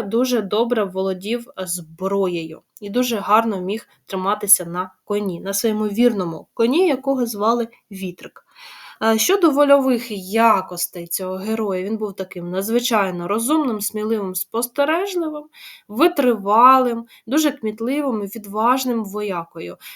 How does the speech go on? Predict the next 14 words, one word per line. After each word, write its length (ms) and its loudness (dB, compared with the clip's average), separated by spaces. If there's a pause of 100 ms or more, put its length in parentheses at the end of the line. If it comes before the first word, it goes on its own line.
дуже 300 0
рішучим 720 -4
і, 260 -2 (380)
м, 240 -4
е, 420 -4 (160)
той, 520 2
тим, 220 0
який 380 -2
звик 500 -4
покладатися 1040 -2 (1000)
лише 320 -4
на 160 -4
себе. 440 -4 (360)
І 120 -2